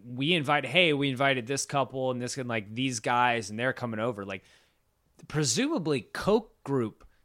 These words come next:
doesn't know <laughs> anything, doesn't know the owner of the house, because when they're talking about the fight, they're like,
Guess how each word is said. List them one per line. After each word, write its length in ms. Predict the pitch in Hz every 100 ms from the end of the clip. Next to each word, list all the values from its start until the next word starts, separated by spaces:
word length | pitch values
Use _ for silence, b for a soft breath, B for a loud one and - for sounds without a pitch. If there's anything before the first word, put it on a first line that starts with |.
| _
doesn't 380 | 117 170 160 - 196
know 220 | 147 123
<laughs> 20 |
anything, 760 | 127 170 143 - 135 123 113
doesn't 320 | 110 185 175 180
know 140 | 170
the 180 | 165 147
owner 180 | 156 143
of 60 |
the 80 | 123
house, 280 | 180 254 -
because 280 | 151 147 127
when 80 | 143
they're 80 |
talking 260 | 120 196 208
about 140 | 170
the 60 | 131
fight, 240 | - 240
they're 100 | 139
like, 200 | 123 113